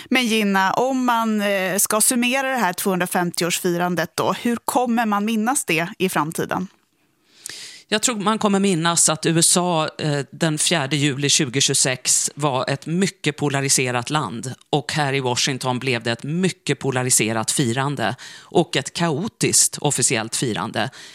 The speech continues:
Speaker 2: Eh, det blev i många stycken en Trump-fest och Trump lyckades att magafiera, eh, det, det officiella tvåhundrafemtioårsjubileet. Så kommer man minnas, tror jag, det officiella firandet här i Washington.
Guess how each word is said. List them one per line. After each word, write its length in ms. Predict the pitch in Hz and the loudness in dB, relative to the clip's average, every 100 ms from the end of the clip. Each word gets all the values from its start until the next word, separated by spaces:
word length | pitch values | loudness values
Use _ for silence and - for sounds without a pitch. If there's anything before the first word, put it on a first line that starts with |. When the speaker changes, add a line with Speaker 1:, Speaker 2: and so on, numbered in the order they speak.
| - | -14
Speaker 2:
Eh, 280 | - 135 120 131 | -2 -2 0 0
det 120 | 185 | 0
blev 420 | 147 156 180 151 | 2 2 2 0
i 120 | - | 0
många 300 | 160 147 131 | 0 2 0
stycken 500 | 139 151 - 120 117 | 0 0 0 -2 -2
en 180 | - 135 | 0 -2
Trump-fest 1000 | - 175 131 107 - 233 - - - - | 0 0 0 -4 -6 -4 -2 -2 -4 -6
och 280 | - 135 - - | -2 -2 -4 -4
Trump 320 | 143 131 135 | -2 -2 -2
lyckades 560 | 147 - 135 196 - | -4 -2 -2 0 2
att 280 | 135 - - - - - | 0 -2 -8 -12 -20 -16
magafiera, 960 | - 143 147 143 - 160 147 214 196 120 | -2 0 0 0 0 0 2 2 2 -2
eh, 420 | 117 156 127 117 | -4 -6 -4 -4
det, 380 | 107 - 123 131 | -6 -6 -2 -2
det 160 | - 147 | 0 0
officiella 560 | 135 151 143 120 110 | 0 0 0 0 -2
tvåhundrafemtioårsjubileet. 1700 | 120 123 113 - 135 107 104 101 - - 123 120 131 175 - - - - - - - _ - | -2 -2 -2 -2 -2 -4 -4 -2 -2 -2 -2 -2 0 0 0 -6 -8 -12 -20 -20 -20 _ 0
Så 300 | - 196 196 | 2 4 2
kommer 260 | - 143 | 0 0
man 180 | 135 139 | 0 0
minnas, 540 | 147 151 123 123 - - | 2 0 0 0 0 -2
tror 260 | - 151 | -2 0
jag, 240 | 120 113 120 | 2 0 0
det 100 | 120 | 0
officiella 800 | 151 - 139 - 220 220 127 | -2 0 0 2 2 0 -2
firandet 580 | 110 139 110 101 113 117 | -2 -2 -2 -4 -4 -4
här 140 | 131 117 | -2 0
i 40 | |
Washington. 640 | 135 151 151 131 71 92 | 0 0 -2 -2 -4 -4